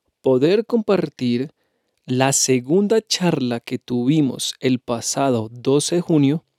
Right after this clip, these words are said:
con Cultívate, Semillas de Meditación para el Día a Día y el venerable Sanat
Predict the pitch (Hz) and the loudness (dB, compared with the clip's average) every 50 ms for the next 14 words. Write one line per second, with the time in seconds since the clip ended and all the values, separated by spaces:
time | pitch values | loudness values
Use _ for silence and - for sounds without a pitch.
0 | _ _ _ _ _ _ _ _ _ _ _ _ _ _ _ _ _ _ _ _ | _ _ _ _ _ _ _ _ _ _ _ _ _ _ _ _ _ _ _ _
1 | _ _ _ _ _ _ - 120 120 117 113 110 110 107 101 - - _ _ _ | _ _ _ _ _ _ 0 2 2 2 2 2 0 0 -2 -6 -10 _ _ _
2 | - - 139 - - - 175 180 190 196 196 _ - 196 196 185 - - - - | -2 -2 -2 -2 -2 -4 -2 0 0 0 -2 _ -2 0 0 0 0 -2 -4 -6
3 | - - 127 120 123 123 123 135 156 160 170 180 165 170 175 170 170 165 160 147 | -4 -2 0 0 0 0 2 2 2 2 2 0 0 2 0 0 2 0 -2 -2
4 | - 127 120 - - - 131 135 143 147 147 - 151 147 135 123 120 113 123 123 | -2 -4 -4 -4 -2 0 0 0 2 0 -2 -2 -2 -2 -2 -2 -2 -2 -2 -2
5 | 127 139 156 175 202 220 240 214 _ _ _ _ _ _ _ _ _ _ _ _ | 0 0 0 0 0 0 -2 -4 _ _ _ _ _ _ _ _ _ _ _ _
6 | _ _ _ _ _ _ _ _ _ _ _ _ _ - 143 139 139 135 131 139 | _ _ _ _ _ _ _ _ _ _ _ _ _ -2 0 0 0 2 0 0
7 | 131 131 131 127 135 135 147 156 160 165 170 180 180 175 - _ _ _ _ - | 2 2 2 2 2 2 2 2 2 2 0 0 -2 -4 -6 _ _ _ _ -4
8 | - - 147 139 143 143 - - | -4 -2 0 0 -2 -2 -2 -6